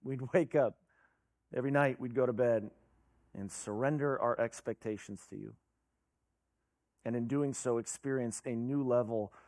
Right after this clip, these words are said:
of peace and confidence and joy, maybe for the first time, maybe in a way we never thought possible.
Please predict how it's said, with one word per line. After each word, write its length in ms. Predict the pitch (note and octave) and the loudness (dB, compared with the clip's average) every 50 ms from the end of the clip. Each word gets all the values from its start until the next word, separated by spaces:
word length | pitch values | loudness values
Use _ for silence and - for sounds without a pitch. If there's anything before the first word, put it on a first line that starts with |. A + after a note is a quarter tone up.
| _ _ - | _ _ -6
of 160 | A2+ A2 G2 G2+ - _ _ | -6 -6 -6 -8 -12 _ _
peace 400 | - - F#3 F3 D#3+ B2+ - - | -6 -2 0 0 0 -2 -2 -4
and 200 | - A#2 A2+ G#2+ | -4 -4 -4 -6
confidence 680 | - - - C3+ C3+ B2 - C3 B2+ B2 A#2 G2+ - - | -8 -4 -2 -2 -2 -2 -4 -4 -4 -4 -4 -6 -8 -8
and 180 | B2+ B2 A#2+ | -6 -6 -6
joy, 480 | G#2 G#2 G2+ A2 A2 A2+ A#2 A2 A2 G#2+ - _ _ _ _ _ _ _ _ _ _ _ _ _ _ _ _ _ _ _ _ _ _ _ _ _ _ _ | -6 -6 -2 0 2 4 4 2 0 -4 -10 _ _ _ _ _ _ _ _ _ _ _ _ _ _ _ _ _ _ _ _ _ _ _ _ _ _ _
maybe 240 | - C3+ D3 C#3+ D#3+ | 0 0 2 2 0
for 160 | C#3 - C#3+ | 0 0 -2
the 80 | C3+ B2+ | -2 -2
first 340 | - - B2 A#2+ A2 - - | -2 -2 -2 -4 -4 -4 -4
time, 300 | - A2+ A2+ A2+ A2+ A2+ | -4 -2 -2 -2 -4 -4
maybe 280 | - B2 B2 B2+ G#2+ B2 | -4 -4 -4 -2 -2 -2
in 60 | A#2+ | -2
a 60 | A2+ | -2
way 160 | A2 A#2 A2+ | 0 0 0
we 140 | A2 G#2+ G#2+ | 0 0 -2
never 200 | G#2 G#2 F#2+ F#2+ | -2 -4 -4 -6
thought 260 | F#2 - F#2 F2 - | -8 -6 -6 -6 -6
possible. 360 | - D#2 D2+ D#2+ - - - | -6 -8 -10 -10 -10 -16 -20